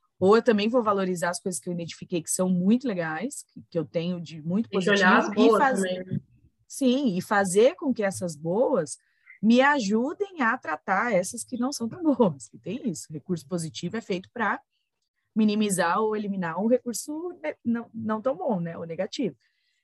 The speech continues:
Speaker 1: Então, é, eu também já entrei nisso, de, "Cara, eu preciso melhorar em tudo, nossa,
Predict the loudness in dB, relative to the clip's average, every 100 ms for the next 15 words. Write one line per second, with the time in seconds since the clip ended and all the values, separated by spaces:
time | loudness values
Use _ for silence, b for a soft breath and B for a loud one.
0 | -14 -14 _ _ 0 2 4 4 4 2
1 | 2 2 2 0 2 0 0 -2 -2 -4
2 | -4 -2 -2 -4 -10 -10 -6 -2 -2 -2
3 | -8 _ _ _ 2 4 4 0 -6 -12
4 | _ _ _ -6 -6 -2 0 2 4 2
5 | 0 0 0 0 -2 -4 -2 -2 -4 -4
6 | -4 -6